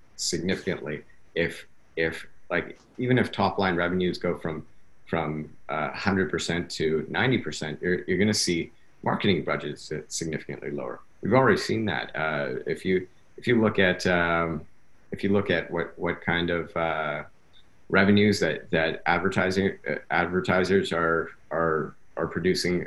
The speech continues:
like, on, on content, uh, yeah, you're getting a lot more views, but the, the value is, is a lot lower. So I,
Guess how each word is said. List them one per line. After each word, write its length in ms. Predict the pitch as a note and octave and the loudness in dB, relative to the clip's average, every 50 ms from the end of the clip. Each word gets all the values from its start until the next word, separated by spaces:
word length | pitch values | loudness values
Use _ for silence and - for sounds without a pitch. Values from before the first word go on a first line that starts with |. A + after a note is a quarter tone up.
| - - | -6 -6
like, 220 | - E2 D#2+ - D#2 | -4 -2 -2 -2 -2
on, 320 | D#2 D#2 D#2+ D#2+ D2+ D#2 - - - - | -4 -4 -4 -4 -6 -6 -10 -14 -14 -8
on 200 | - E2 E2 D#2+ | -4 -4 -4 -4
content, 600 | - - F2 F2+ F2+ F2+ G#2+ A2 A#2 E3+ - - - - - - - - - - - - | -4 -2 -2 -2 0 0 0 0 0 -2 -4 -6 -14 -20 -20 -20 -20 -20 -20 -16 -8 -2
uh, 300 | - D#2+ E2+ E2 D#2+ E2 - - - - | 2 2 4 4 2 0 -2 -4 -2 2
yeah, 200 | A#2 C#3 A2 F#2+ | 2 4 4 4
you're 340 | F#2+ F#2 F#2 G2 G2+ G2+ | 2 2 4 2 2 4
getting 220 | G2+ B2 A#2 A2+ G#2 | 4 4 4 4 4
a 100 | F#2+ F2 | 4 2
lot 320 | E2+ F2 F#2 G2+ G#2 - | 2 0 0 -2 0 0
more 200 | G#2+ G#2+ F#2 E2 | 2 2 2 2
views, 520 | - D#2+ E2+ F2+ G2+ C3 D#3 - - - - - - - - - | 0 0 0 2 2 2 0 0 -4 -10 -14 -18 -20 -20 -12 -6
but 140 | F2 E2+ - | -6 -2 2
the, 320 | F#2 F2+ F2+ E2+ - - - | 2 2 4 2 0 -2 -4
the 80 | F2 E2 | -4 -2
value 500 | D#2+ E2+ E2+ F#2 A2 A2 F#2+ D#2+ D#2 D2+ | 0 0 2 4 4 4 4 2 0 -2
is, 160 | C#2 - - - - | -6 -8 -10 -10 -8
is 140 | D#2+ D#2 D2 | -8 -6 -4
a 60 | D#2 | -4
lot 240 | D#2 D2+ C#2 - D#2 | -4 -4 -6 -6 -8
lower. 280 | D2+ C#2 A1+ - - - - - - - - | -8 -8 -8 -10 -14 -18 -20 -20 -20 -20 -12
So 480 | - - F2+ F2+ E2+ E2 E2+ E2 - - - _ - - - - - - | -4 0 2 4 4 4 2 0 -4 -8 -16 _ -20 -20 -20 -8 -2 -2
I, 120 | D#2 - | -2 -2